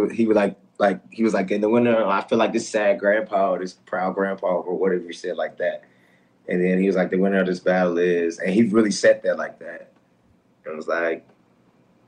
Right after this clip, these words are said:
"The winner of this battle is John." Like, he really does. They, like, they all really do do that. It'd be funny, bro. Like, I'd be like, "Yo, come on," like, because I'm di-, I'm dying right now.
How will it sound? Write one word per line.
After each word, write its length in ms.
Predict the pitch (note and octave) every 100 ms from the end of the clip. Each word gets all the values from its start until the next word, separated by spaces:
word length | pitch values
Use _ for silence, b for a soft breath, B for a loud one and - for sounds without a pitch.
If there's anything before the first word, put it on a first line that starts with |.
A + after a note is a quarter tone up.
| _ _ _ _ _ _ _ _ _ _ - - _ _ _ _ _ _ _ B B B B
"The 80 | G#2
winner 160 | G#2+ G#2
of 60 |
this 120 | G2
battle 320 | - F#2+ F#2 F#2+
is 80 |
John." 280 | F#2+ F2 D2+
Like, 160 | - G2+
he 120 | D3+
really 240 | D#3+ D#3 C#3
does. 240 | D3 C#3
They, 140 | C3+
like, 200 | C3 B2+
they 120 | D3 C#3
all 260 | C#3 C#3+
really 220 | C#3 C#3
do 200 | A#2+ C#3
do 180 | C#3 C3+
that. 160 | A#2 G#2
It'd 120 | E3+
be 100 | G3+
funny, 320 | E3+ E3 D3+
bro. 200 | C3 B2+
Like, 180 | B2+ C#3
I'd 100 | G3
be 60 | E3+
like, 280 | D3+ C3 D#3
"Yo, 140 | C#3+
come 220 | - C#3+
on," 200 | D3 D3
like, 160 | B2+ B2
because 200 | C3+ C3
I'm 200 | C#3+ D3
di-, 220 | D3 C3+ B2+
I'm 140 | G3 G3 -
dying 320 | C#3+ C#3+ A#2
right 160 | F#2+
now. 80 | F#2+